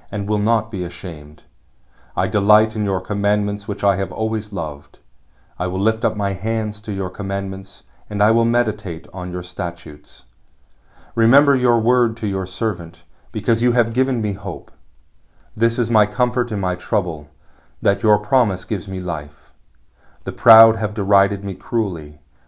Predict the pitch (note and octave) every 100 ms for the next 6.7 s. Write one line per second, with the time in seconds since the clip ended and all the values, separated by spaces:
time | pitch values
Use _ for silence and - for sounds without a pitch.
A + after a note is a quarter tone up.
0 | - F#2 F#2 F#2+ G#2 G#2+ G#2 - A2 F#2
1 | - F2+ F2 F#2 F2 D#2 D2+ D2+ - _
2 | - _ _ _ _ - - - G#2 G#2+
3 | G#2+ A2 G#2+ G#2 G#2+ G2+ G2 F#2+ G#2+ G#2
4 | A2 G2+ F#2 F#2 G#2 G#2+ A2 G#2 G2+ G2
5 | G2 G2+ G2+ F#2 F#2 - A2 G#2 G#2 G2+
6 | G#2 - G2+ F2 F2 E2